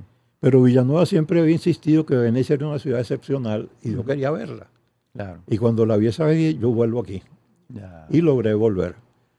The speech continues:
Speaker 1: Pero ya terminado el decanato, eh, la idea era irme a, a, a Roma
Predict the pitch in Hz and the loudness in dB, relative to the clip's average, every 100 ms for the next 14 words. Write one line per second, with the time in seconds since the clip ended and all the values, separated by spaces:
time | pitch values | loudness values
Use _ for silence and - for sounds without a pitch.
0 | _ _ _ _ _ - 123 123 120 151 | _ _ _ _ _ 0 2 4 4 4
1 | 160 160 139 147 170 175 - 160 127 131 | 4 4 2 2 2 2 0 2 2 0
2 | 160 - _ _ _ _ _ _ _ _ | -4 -6 _ _ _ _ _ _ _ _
3 | _ _ _ _ _ _ _ - 117 104 | _ _ _ _ _ _ _ 2 4 4
4 | 104 107 110 123 139 131 123 139 139 - | 4 2 4 2 2 0 0 -2 -4 -6
5 | 117 107 95 95 - 98 90 82 - _ | -8 -8 -8 -12 -10 -8 -8 -10 -18 _
6 | _ _ _ _ _ _ _ _ _ 143 | _ _ _ _ _ _ _ _ _ -2
7 | 123 180 131 160 | 2 2 2 -2